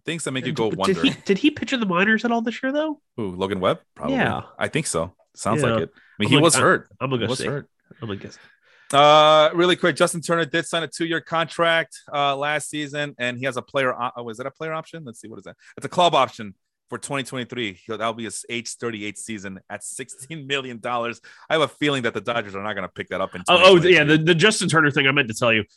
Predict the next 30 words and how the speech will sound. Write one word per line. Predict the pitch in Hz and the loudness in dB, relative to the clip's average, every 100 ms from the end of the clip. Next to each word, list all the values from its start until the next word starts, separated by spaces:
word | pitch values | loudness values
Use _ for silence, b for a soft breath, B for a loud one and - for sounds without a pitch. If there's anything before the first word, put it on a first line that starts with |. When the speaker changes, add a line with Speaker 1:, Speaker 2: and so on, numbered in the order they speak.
| _ | _
Speaker 2:
Uh, | 143 | 4
yeah, | 147 127 | 6 6
it, | 135 143 | 6 4
it | |
was | 143 - | 0 0
two | 196 | 0
thirty-four, | 190 185 147 143 139 131 | 4 4 4 4 6 6
and | 123 | 4
then | 120 | 0
s-, | 110 - 107 - - | -4 0 0 0 2
I | 269 | 4
think | 427 415 | 6 6
they | 320 | 6
do | 226 269 | 8 8
pick | 220 160 | 8 4
up | 143 | 4
that | 120 | 4
option, | 107 107 113 | 4 2 0
honestly. | 123 160 107 104 113 _ _ _ _ _ _ | 0 0 0 -4 -8 _ _ _ _ _ _
Speaker 1:
No, | - | -20
Speaker 2:
Uh, | - - 156 156 - | -12 -6 -4 -6 -8
Speaker 1:
no. | 135 139 | -10 -2
Speaker 2:
I | 208 | 4
mean, | 247 | 6
who's | 240 262 | 8 6
gonna | 277 254 | 6 4
play | 269 | 4
third | 285 277 | 6 4
base | 330 339 | 4 4
for | 151 104 | 2 0